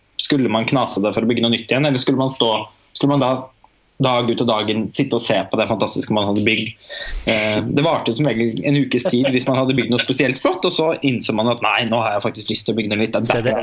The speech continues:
Speaker 2: så det er lov å ikke følge bruksanvisninger.
Speaker 1: Nettopp, eh, og for alle som har lekt med Lego, eh, så, så er jo også filmen en påminnelse om hvor morsomt det var. Eh,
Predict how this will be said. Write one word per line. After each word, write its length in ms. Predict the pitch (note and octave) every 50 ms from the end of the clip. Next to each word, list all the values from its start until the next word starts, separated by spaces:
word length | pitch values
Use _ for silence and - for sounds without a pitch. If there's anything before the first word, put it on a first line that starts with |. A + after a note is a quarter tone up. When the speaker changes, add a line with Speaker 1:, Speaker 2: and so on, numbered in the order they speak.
| -
Speaker 2:
så 160 | - - C3+
det 120 | - C#3 C#3+
er 40 | D3
lov 240 | D3 D3 D#3 D#3
å 80 | E3+ F3
ikke 200 | E3+ - D3 C#3
følge 200 | E3 D3+ C#3+ C3+
bruksanvisninger. 760 | C3 C#3 - - B2+ A2+ A2 G#2+ - - - A2 G2+ G#2+ G#2+ - - - - - _ _ - C3+ A#2+
Speaker 1:
Nettopp, 680 | D3 D3 E3 E3 - - - - A3 C4 C4 - -
eh, 920 | F3 F3 F3+ F3 F3 F3 F3 E3+ E3+ F3 E3+ E3+ E3+ E3+ E3+ E3 E3 E3 E3 - - -
og 140 | D#3 E3+ E3+ D#3+
for 140 | - G3+ G3
alle 220 | G3+ F3+ C#3+ C3+ C3
som 120 | F3 F3 E3+
har 400 | - - A#2+ A#2+ B2+ C3+ C#3+ C#3
lekt 240 | C3 B2 - - -
med 120 | C#3 C3 B2+
Lego, 220 | A#2 A#2 E3+ A3 C#4+ A3 C#3 - _ _ _ _ - -
eh, 460 | - A#2+ B2 A#2 A#2 A#2 A#2 A#2 A#2 A2+
så, 220 | A#2 - C3 B2+ B2+ B2+ B2+ B2+ B2 B2 B2+ B2 - _ _ _ _ _ _ _ _ -
så 80 | - D#3
er 160 | D3+ C3 C3
jo 120 | F3 F#3 -
også 120 | C#3+ D3+
filmen 300 | C#3+ - G#2+ G2 G#2 A2+
en 100 | C3+ C#3
påminnelse 640 | - A#2+ G#2+ G2+ G2 G2 G2 F#2+ F#2+ F#2+ - - A#2
om 480 | - G2+ G#2+ G#2+ A2+ B2 C3+ C3+ C3 B2+ - _ _
hvor 280 | - - A#2 A#2 B2+ C3+ C#3+
morsomt 420 | C#3 C3+ - - - A#2 A#2+ B2
det 140 | C3+ B2 B2
var. 260 | C3+ C3 C3 B2 - - - -
Eh, 400 | - A2+ A2+ A2 A2 G#2+ G#2+ G#2